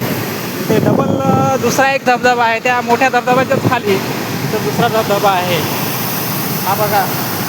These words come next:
हा इथे एक धबधबा असा येतो आहे, असा. आणि खूप छान असा परिसर, या डोहामध्ये पाणी जात आहे आणि खाली दमणगंगा अशीच वाहत जाऊन ती गुजरातमध्ये जाते.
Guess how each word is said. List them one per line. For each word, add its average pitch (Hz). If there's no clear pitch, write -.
हा 185
इथे 202
एक 226
धबधबा 190
असा 202
येतो 196
आहे, 185
असा. 170
आणि 202
खूप 233
छान 202
असा 190
परिसर, 190
या 175
डोहामध्ये 175
पाणी 160
जात 143
आहे 139
आणि 143
खाली 185
दमणगंगा 190
अशीच 185
वाहत 202
जाऊन 185
ती 208
गुजरातमध्ये 185
जाते. 175